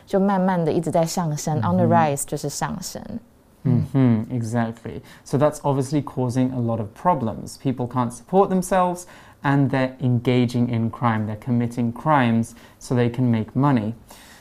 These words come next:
Speaker 2: So it seems that there are some people in Iran, Iran have found a solution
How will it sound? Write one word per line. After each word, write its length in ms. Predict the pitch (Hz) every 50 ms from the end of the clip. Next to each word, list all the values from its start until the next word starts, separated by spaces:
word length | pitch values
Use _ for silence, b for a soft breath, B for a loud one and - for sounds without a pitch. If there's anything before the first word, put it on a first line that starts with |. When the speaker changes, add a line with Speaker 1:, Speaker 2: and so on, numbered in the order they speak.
| B B
Speaker 2:
So 760 | - - - - 175 175 175 175 175 170 170 170 165 165 - - - - - - _
it 160 | - 160 156
seems 520 | - - - - 226 233 240 208 165 143 120
that 120 | 156 143
there 160 | - 135 131
are 60 | 131 123
some 220 | - - 143 147
people 300 | 135 165 170 - 190 180
in 100 | 180 170 165
Iran, 460 | 185 170 135 117 110 110 110 113 - - -
Iran 300 | 147 131 123 117 110 113
have 160 | 110 131 127 -
found 420 | - 143 135 131 131 131 127 131
a 80 | 131 117
solution 680 | - - 143 147 165 202 196 196 - - 113 107